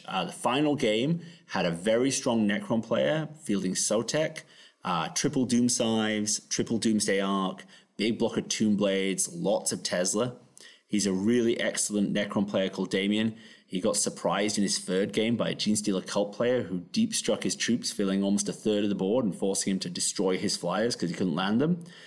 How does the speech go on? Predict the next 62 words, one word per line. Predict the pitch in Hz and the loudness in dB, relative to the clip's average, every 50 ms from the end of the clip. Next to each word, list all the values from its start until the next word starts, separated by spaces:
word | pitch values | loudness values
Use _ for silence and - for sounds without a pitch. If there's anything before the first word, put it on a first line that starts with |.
| - - _ - | -20 -20 _ -4
Uh, | - 92 85 | -2 -2 0
and | 87 107 | 2 2
he | 113 | 2
was | 107 107 - | 2 2 2
still | - - 151 151 147 147 | 2 2 4 4 4 4
able | 135 123 113 113 | 4 4 2 0
to | 104 - | -2 -4
pull | - - - 123 113 | -4 -2 0 2 2
off | 107 104 - | 2 2 0
a | 104 | 0
win | 92 95 101 104 120 147 165 160 135 - - - | 0 2 2 2 2 2 2 0 0 -4 -4 -4
with | - 98 95 | -4 -4 -2
about | 101 104 101 101 95 87 - | -2 0 0 0 0 -2 -2
four | - 123 117 113 | 0 0 2 2
hundred | 104 98 | 2 0
fifty | 104 107 98 - | 0 -2 -4 -2
points | - 113 104 - - | -2 -2 0 0 0
of | - | -2
his | 92 98 | -2 0
army | 95 92 101 98 90 | 0 0 2 2 0
just | 87 92 92 - | 0 -2 -2 -2
removed | 104 87 92 98 101 101 101 101 | 0 0 2 4 4 4 2 2
on | 92 87 85 | 0 -4 -2
turn | - 101 90 87 87 | -2 -2 -2 -2 -2
two. | - - 104 95 90 - - - - _ _ _ - - - - - _ _ | -2 -2 -2 -2 -2 -4 -6 -10 -16 _ _ _ -20 -20 -20 -20 -20 _ _
People | - - 247 226 165 | -2 0 2 4 4
look | 131 123 131 139 - | 4 4 2 2 2
at | - 160 | 0 2
his | 147 143 | 2 2
army | 156 143 151 160 185 196 202 190 | 2 0 2 2 2 2 2 2
and, | - - 104 101 98 - - | 0 0 -2 -2 -2 -2 -4
and | - 101 - | -4 -4 -2
think | - 123 123 | -2 -2 0
they | - - 104 | 0 0 0
just | - 113 - - | 0 -2 -2 -2
have | 113 - | -2 -2
to | - - | -4 -4
take | - - - 98 104 101 - | -4 -2 -2 -2 -2 -2 -2
out | 110 101 67 | -2 -2 0
one | 85 107 104 | 0 0 0
of | 98 | 0
the | 101 | 0
scythes | - - - 90 87 87 104 117 131 127 - | 0 0 -2 -2 -2 -2 -2 -2 -2 -2 -2
to | - 92 | -2 -2
remove | 92 95 101 98 | 0 2 2 2
his | 95 92 | 0 -2
punch, | - - - 92 98 127 147 - - - - - - _ | -6 -6 -2 0 0 0 0 -2 -4 -8 -12 -20 -20 _
but | - 101 | -10 -6
it's | 98 - - - | -6 -4 -4 -2
much | 101 110 120 135 151 165 - - - - | 0 0 2 2 2 2 0 0 -2 0
more | 151 127 120 | 2 2 4
nuanced | 113 110 113 117 107 101 95 - - - | 4 4 4 4 4 2 0 0 -2 -2
list | - 101 107 101 - | 0 0 0 0 -2
than | - 98 95 | -2 -2 -2
it | - 85 | -2 0
looks, | 101 120 147 151 - - | 0 0 0 -2 -4 -6
and | - - | -4 -4
he | 104 92 | -4 -4
plays | - - - 95 92 95 - | -4 -4 -4 -2 -2 -2 -2
it | - - | -2 -4
really | 92 92 95 104 | -4 -4 -4 -2
well. | 104 101 64 - - - - | -2 -2 -2 -2 -6 -8 -14